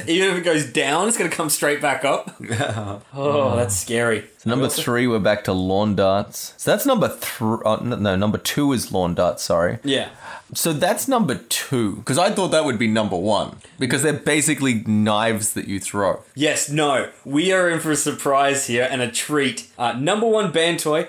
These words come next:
Speaker 1: Just, just say the name, Ben.
Speaker 2: Atomic Energy Laboratory.
Speaker 1: Made in nineteen fifty-one.
Speaker 2: Oh, that's bad.
Speaker 1: Yeah.
Speaker 2: Being made in nineteen fifty-one is never good for toys.
Speaker 1: So let me set the scene for you.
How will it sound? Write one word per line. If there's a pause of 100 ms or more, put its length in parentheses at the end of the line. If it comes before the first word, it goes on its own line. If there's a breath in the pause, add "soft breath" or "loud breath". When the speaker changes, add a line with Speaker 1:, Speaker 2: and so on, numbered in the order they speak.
Speaker 1:
Just,
just
say
the
name,
Ben. (300 soft breath)
Speaker 2:
Atomic
Energy
Laboratory.
Speaker 1:
Made
in
nineteen
fifty-one.
Speaker 2:
Oh,
that's
bad.
Speaker 1:
Yeah.
Speaker 2:
Being
made
in
nineteen
fifty-one
is
never
good
for
toys.
Speaker 1:
So
let
me
set
the
scene
for
you.